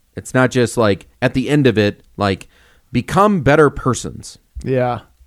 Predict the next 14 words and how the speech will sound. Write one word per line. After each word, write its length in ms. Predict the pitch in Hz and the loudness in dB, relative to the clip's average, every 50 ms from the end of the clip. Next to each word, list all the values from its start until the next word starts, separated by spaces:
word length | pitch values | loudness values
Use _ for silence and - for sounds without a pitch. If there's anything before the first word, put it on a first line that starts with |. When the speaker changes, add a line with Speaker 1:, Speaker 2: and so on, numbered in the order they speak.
| _ _ _ _ _ - - _ _ _ _ _ _ _ - | _ _ _ _ _ -20 -20 _ _ _ _ _ _ _ -2
Speaker 1:
Uh, 440 | 110 110 107 104 101 101 98 98 - | 0 2 4 4 4 2 2 0 -2
I 120 | - 127 | -2 -4
think 240 | 127 - 165 170 170 | -2 0 -2 0 0
that 140 | 160 131 104 | 0 0 2
there 160 | 127 127 120 | 4 4 6
are 200 | 117 120 123 123 | 6 6 6 4
certain, 680 | 117 - - - 127 123 - 101 107 104 98 92 98 - _ _ - | 2 0 -2 -2 -2 -2 -2 -2 -4 -4 -4 -6 -8 -14 _ _ -8
um, 640 | 98 95 95 92 90 90 90 87 85 85 85 85 90 - _ _ _ _ _ _ _ | -4 -2 -2 -2 -2 -2 -4 -4 -6 -6 -8 -10 -12 -14 _ _ _ _ _ _ _
I 160 | 98 92 90 | -10 -8 -6
don't 160 | 87 85 82 | -6 -6 -6
know, 160 | 85 85 85 82 | -6 -6 -6 -6
like, 400 | 82 85 82 85 - - - - - - - _ _ _ _ - - _ | -6 -6 -6 -6 -8 -12 -18 -20 -20 -20 -20 _ _ _ _ -20 -16 _
um, 600 | - 90 90 90 87 85 82 82 82 85 85 82 - _ _ _ _ _ - - - - - _ _ _ _ | -4 -2 -2 0 0 -2 -2 -4 -4 -6 -8 -8 -12 _ _ _ _ _ -20 -20 -20 -20 -20 _ _ _ _
self-help, 800 | - - - 139 127 123 - - - 120 110 117 123 - - | -18 -2 2 2 2 2 2 -2 -4 -2 0 0 0 -2 -6